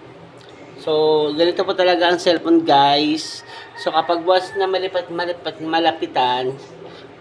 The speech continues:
tsaka siya lumiliwanag. So, mag-ano tayo,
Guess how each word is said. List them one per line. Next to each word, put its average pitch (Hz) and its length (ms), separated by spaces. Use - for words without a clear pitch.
tsaka 160 240
siya 165 160
lumiliwanag. 139 640
So, 220 240
mag-ano 240 400
tayo, 240 160